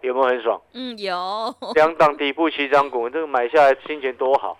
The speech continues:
Speaker 2: 真的。
Speaker 1: 真的是心情很好啊。
Speaker 2: 嗯。
Speaker 1: 所以呢，哦，你会发现一件事情，什么样的事情？就是说你的操作节奏，哦，掌握得清楚。那可能有投资朋友听到这边会想说：“哎，老师，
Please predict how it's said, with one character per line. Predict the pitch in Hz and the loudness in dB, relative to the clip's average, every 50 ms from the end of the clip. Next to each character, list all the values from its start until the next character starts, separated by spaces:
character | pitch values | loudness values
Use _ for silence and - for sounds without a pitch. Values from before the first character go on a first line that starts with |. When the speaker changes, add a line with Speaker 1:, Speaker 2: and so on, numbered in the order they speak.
| _ - | _ -10
Speaker 2:
真 | - 262 247 247 285 294 | -8 -8 -8 -8 -10 -12
的。 | - 226 220 208 190 185 180 180 | -10 -10 -8 -8 -10 -12 -8 -4
Speaker 1:
真 | - 226 | 0 4
的 | 233 214 208 | 4 6 6
是 | 233 | 6
心 | - 214 233 202 | 4 2 0 0
情 | 190 185 | 0 0
很 | 196 214 214 202 | 0 2 4 6
好 | 175 147 | 8 8
啊。 | 143 151 151 165 - - - | 10 10 8 8 6 2 -6
Speaker 2:
嗯。 | 277 285 277 254 220 190 170 147 - 233 - | -16 -16 -16 -14 -16 -16 -18 -20 -20 -12 0
Speaker 1:
所 | - 262 277 240 | 4 6 8 8
以 | 214 | 8
呢， | 202 208 208 202 190 185 - - _ _ _ | 8 8 8 8 6 4 2 -6 _ _ _
哦， | - 165 175 175 165 147 139 | 6 8 8 10 10 8 6
你 | 139 143 165 | 4 4 4
会 | 208 226 | 4 6
发 | 202 214 208 208 | 8 8 6 8
现 | 208 220 | 8 6
一 | 190 170 | 6 6
件 | - 202 180 165 | 4 4 4 4
事 | 147 - 170 143 120 | 2 2 0 0 0
情， | - 110 98 92 - _ _ _ _ _ | -2 -10 -14 -16 -18 _ _ _ _ _
什 | - 156 160 | -6 -4 2
么 | 190 226 | 4 6
样 | 240 214 | 6 6
的 | 185 156 | 6 6
事 | 202 196 | 6 6
情？ | 147 127 123 127 | 6 4 2 4
就 | 190 208 202 | 6 6 8
是 | 180 | 8
说 | 202 202 180 | 8 6 6
你 | 151 139 | 4 2
的 | 127 135 - | 2 0 0
操 | - - 185 190 | 4 4 4 4
作 | 185 202 190 170 | 6 6 4 4
节 | - - 127 123 127 123 | 4 2 0 0 0 2
奏， | - 156 131 107 - - _ _ _ _ _ _ _ _ | 4 4 4 4 2 -2 _ _ _ _ _ _ _ _
哦， | - 131 123 117 - - | 2 2 2 2 2 2
掌 | 127 117 123 | 0 2 4
握 | 151 180 170 | 6 6 8
得 | 143 131 | 6 6
清 | - - - 151 143 143 | 2 -2 -6 -6 -6 -6
楚。 | 135 - - 95 - _ - - - - - - | -10 -10 -12 -12 -12 _ -16 -16 -16 -16 -2 2
那 | 240 262 | 4 4
可 | 240 - 190 | 6 6 6
能 | 180 180 | 8 10
有 | 175 165 160 | 8 8 8
投 | - 180 | 8 8
资 | 180 208 220 | 6 6 6
朋 | - 175 | 6 6
友 | 165 151 131 | 6 6 6
听 | - - 180 185 | 4 2 2 6
到 | 190 180 | 6 6
这 | 180 - | 6 6
边 | 175 180 180 | 4 4 4
会 | 180 | 4
想 | 160 - 123 107 | 4 2 0 0
说 | 131 175 202 | 0 0 2
：“哎， | 220 | 2
老 | 214 214 214 208 196 | 2 2 0 0 -2
师， | - 226 247 220 - | -2 2 4 4 4